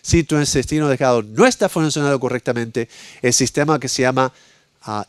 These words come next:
endocrine system, ah, no va a funcionar correctamente y la, el nivel de hormonas no va a estar correctos. Obviamente tiene que corregirlo. Pero no, es, es un mis-, es básicamente es una mentira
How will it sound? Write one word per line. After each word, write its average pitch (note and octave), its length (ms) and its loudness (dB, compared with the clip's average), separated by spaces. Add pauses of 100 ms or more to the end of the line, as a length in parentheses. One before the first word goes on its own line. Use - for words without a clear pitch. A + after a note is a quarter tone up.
endocrine E3 460 0
system, A2 400 0 (520)
ah, A2 320 -6
no C3+ 320 -2
va D3 220 4
a C3 180 -6
funcionar B2 440 -2
correctamente B2+ 680 -2
y B2+ 160 -4
la, A#2+ 160 -2
el A#2+ 120 -8
nivel C3 360 0
de D3+ 140 2
hormonas C#3 680 0
no C3+ 120 0
va B2+ 120 2
a - 20 -2
estar B2 260 -4
correctos. B2+ 520 -4 (180)
Obviamente A#2+ 460 2
tiene A#2+ 260 0
que A#2+ 120 0
corregirlo. G#2+ 600 0 (500)
Pero C3 420 -2
no, C#3 380 -6
es, C#3 420 0
es C#3 260 -4
un D3+ 180 -8
mis-, C#3+ 300 -8
es C#3 180 -6
básicamente C#3+ 580 -2
es C3+ 120 -2
una D#3 120 0
mentira C3+ 540 0